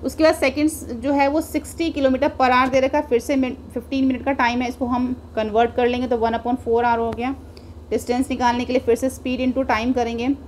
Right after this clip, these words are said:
तो sixty into one upon four यहाँ से कट जाएगा, फ़िफ़्टीन आ जाएगा, तो ये होगी फ़िफ़्टीन किलोमीटर। यानी कि पहले case में गाड़ी चली थी टेन kilometer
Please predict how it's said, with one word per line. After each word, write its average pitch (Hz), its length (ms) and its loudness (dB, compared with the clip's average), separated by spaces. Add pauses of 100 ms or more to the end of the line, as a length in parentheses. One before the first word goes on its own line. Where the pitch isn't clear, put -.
(380)
तो 262 60 -2
sixty 294 420 -2
into 302 300 4
one 277 120 4
upon 277 240 2
four 285 180 0
यहाँ 247 200 2
से 262 140 0
कट 233 260 -2
जाएगा, 233 340 2
फ़िफ़्टीन 220 400 -6
आ 208 100 -2
जाएगा, 208 300 -2 (260)
तो 247 60 -2
ये 233 100 0
होगी 220 220 2
फ़िफ़्टीन 208 380 -4
किलोमीटर। 151 500 -6 (400)
यानी 269 160 6
कि 339 80 2
पहले 262 460 2
case 294 340 0
में 311 120 4
गाड़ी 262 240 4
चली 277 240 0
थी 339 220 2 (160)
टेन 202 200 0
kilometer 202 520 -2